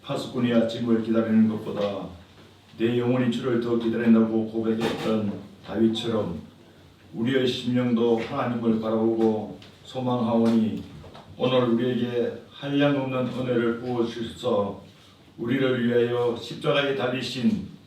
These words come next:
그리스도의 보혈의 공로를 의지하여 나아가오니 우리의 예배를 기쁨으로 받아 주시옵소서. 주께서 저희들을 선택하여 주사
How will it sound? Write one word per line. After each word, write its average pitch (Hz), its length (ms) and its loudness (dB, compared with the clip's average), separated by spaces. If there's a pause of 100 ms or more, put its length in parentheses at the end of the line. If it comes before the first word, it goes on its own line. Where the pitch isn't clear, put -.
(300)
그리스도의 127 640 -4
보혈의 120 460 -2
공로를 117 480 2
의지하여 113 800 2
나아가오니 120 1120 2 (720)
우리의 123 480 2
예배를 117 400 0
기쁨으로 113 640 0
받아 110 400 -2
주시옵소서. 107 1000 -6 (1000)
주께서 120 500 -4
저희들을 117 460 -2
선택하여 117 580 0
주사 113 540 -2